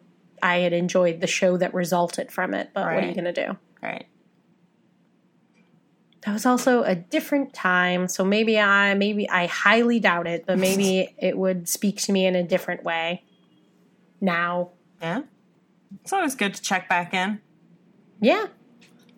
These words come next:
Speaker 1: Yeah, so I don't know. That's happening. We'll see. I wonder who else is gonna be in it? It would be fun if they brought back John Gallagher Junior, especially 'cause I didn't even get to see John Gallagher Junior.
Speaker 2: Oh, really?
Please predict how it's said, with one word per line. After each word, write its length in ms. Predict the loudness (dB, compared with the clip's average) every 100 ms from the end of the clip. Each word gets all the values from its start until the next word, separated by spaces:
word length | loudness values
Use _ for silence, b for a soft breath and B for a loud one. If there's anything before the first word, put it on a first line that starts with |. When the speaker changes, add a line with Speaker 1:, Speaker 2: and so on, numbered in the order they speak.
| _
Speaker 1:
Yeah, 280 | -2 0 -2
so 260 | -2 2 4
I 100 | 4
don't 160 | 4
know. 160 | 2 0 -6 _ _ _ _ _ _ _ _ _ _ _ _ _ -4
That's 160 | -2
happening. 520 | 0 0 2 2 2 -2
We'll 140 | -4 -2
see. 420 | 0 0 0 -4 -4
I 80 |
wonder 640 | 0 2 4 4 4 0 -6 _ _ -12 -2
who 300 | 0 4 4
else 260 | 2 0
is 80 | -4
gonna 160 | -6 -6
be 100 | -8
in 100 | -8
it? 160 | -8 -2
It 80 |
would 120 | -2 2
be 120 | 0
fun 240 | 4 4
if 120 | 4
they 120 | 2 2
brought 240 | 2 2
back 160 | 0 -2
John 220 | -2 -2
Gallagher 320 | -2 -2 -2
Junior, 320 | -2 0 0
especially 460 | 0 -2 -2 0 0
'cause 260 | 0 -2 -4 B B
I 160 | -2 0
didn't 160 | 2 4
even 200 | 2 2
get 140 | 0
to 80 | -2
see 360 | -2 0 2
John 240 | 4 2 2
Gallagher 320 | -2 -4 -6
Junior. 440 | -8 -10 -10 -12 -8
Speaker 2:
Oh, 180 | -4 -2
really? 420 | -4 -4 -6 -10